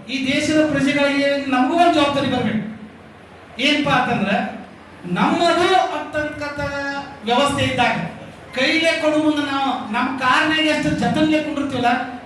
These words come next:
ಕೆ ಎಸ್ ಆರ್ ಟಿ ಸಿ ಬಸ್ನಾಗೂ ಅಷ್ಟ ಜತನ್ಲೆ ನಾವು ಕುಂಡಿರ್ಬೇಕು. ನಮ್ಮ ಕಾರ್ನಾಗ ನಮ್ಮ ಮಕ್ಕಳಿಗೆ ಉಗುಳಿಸ್ಕೊಡಂಗಿಲ್ಲ ನಾವು, ಕೆ ಎಸ್ ಆರ್ ಟಿ ಸಿ ಬಸ್ನಾಗೂ ಉಗುಳಿಸ್ಕೊಡ್ಬಾರ್ದು. ನಾವು ಬೆನ್ನು ತುಂಬ ಮುಂದೆ ಎಷ್ಟು ಮಿತವ್ಯಯದಿಂದ,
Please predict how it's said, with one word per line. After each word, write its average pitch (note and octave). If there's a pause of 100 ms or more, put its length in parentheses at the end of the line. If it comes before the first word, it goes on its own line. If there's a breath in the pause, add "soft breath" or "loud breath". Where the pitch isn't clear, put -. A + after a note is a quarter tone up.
ಕೆ A3
ಎಸ್ B3+
ಆರ್ A#3+
ಟಿ A#3
ಸಿ B3+
ಬಸ್ನಾಗೂ A#3 (100)
ಅಷ್ಟ G#3 (160)
ಜತನ್ಲೆ B3
ನಾವು G#3+
ಕುಂಡಿರ್ಬೇಕು. E3+ (720)
ನಮ್ಮ C4+
ಕಾರ್ನಾಗ D4+
ನಮ್ಮ D4+
ಮಕ್ಕಳಿಗೆ D4+
ಉಗುಳಿಸ್ಕೊಡಂಗಿಲ್ಲ C4+
ನಾವು, - (340)
ಕೆ B3+
ಎಸ್ C#4
ಆರ್ C4+
ಟಿ -
ಸಿ -
ಬಸ್ನಾಗೂ B3 (240)
ಉಗುಳಿಸ್ಕೊಡ್ಬಾರ್ದು. G3+
ನಾವು E4+
ಬೆನ್ನು D#4+
ತುಂಬ D#4
ಮುಂದೆ D#4
ಎಷ್ಟು D4 (140)
ಮಿತವ್ಯಯದಿಂದ, C#4+